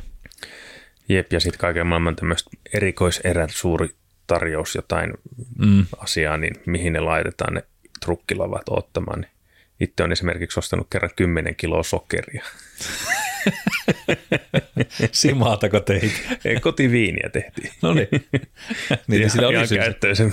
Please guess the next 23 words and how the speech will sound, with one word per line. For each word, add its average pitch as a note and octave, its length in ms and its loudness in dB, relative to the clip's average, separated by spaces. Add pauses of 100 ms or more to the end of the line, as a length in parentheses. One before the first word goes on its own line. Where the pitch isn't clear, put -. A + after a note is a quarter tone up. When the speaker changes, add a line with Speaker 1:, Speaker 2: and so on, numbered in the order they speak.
Speaker 1:
meni A2+ 200 4
ja F2+ 60 0
mietittiin, F#2+ 500 -2
että - 140 -10 (680)
vieläköhän F#2+ 460 2
se, F2 80 -8
mistäs, - 500 -2 (120)
missäs - 260 -2
päin F2+ 200 0
on F#2 60 2
sokerihyllyjä F2 720 0
kassalle F2 380 0 (120)
mennessä, - 340 -2
niin - 120 -4 (460)
paikallisessa E2+ 640 0 (220)
supermarketissa E2+ 840 -2
olikin E2+ 300 -2 (580)
iso F2 180 0
trukkilavallinen. E2 800 -2 (640)
Tästä - 320 -2
nyt F2+ 140 -4 (180)
taloussokeria E2+ 800 0
halvalla. D#2+ 460 -4